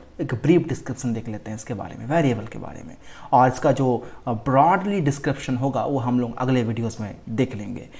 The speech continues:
फिलहाल इसके बारे में थोड़ा ब्रीफ देख लेते हैं कि normally आपको पता होगा कि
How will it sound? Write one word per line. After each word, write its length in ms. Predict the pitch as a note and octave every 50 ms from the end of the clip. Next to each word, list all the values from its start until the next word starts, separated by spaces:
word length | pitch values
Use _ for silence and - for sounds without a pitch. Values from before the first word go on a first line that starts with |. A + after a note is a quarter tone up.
| - - - -
फिलहाल 240 | F#3 F#3+ F#3+ F#3+ F#3
इसके 220 | F3+ - - D#3+
बारे 240 | C3 B2 B2 B2 B2
में 140 | A#2 A#2 A2+ -
थोड़ा 120 | A#2 A#2
ब्रीफ 460 | A2+ A2 A2 C#3+ C#3+ C#3 B2+ - -
देख 160 | - A2+ -
लेते 240 | A2 G2+ F#2+ - -
हैं 200 | - G#2 F2 - - - - - - - -
कि 260 | A3+ A#3+ B3 G3 E3
normally 440 | C#3+ D3 G3 B3+ C4+ C4 F3+ D#3+ - - - - - - -
आपको 360 | C3+ C3+ C3+ C#3 - - D#3
पता 280 | C#3 - C3 - - F3
होगा 220 | C#3+ B2+ A#2 A#2+
कि 260 | A#2+ - C3 B2 A#2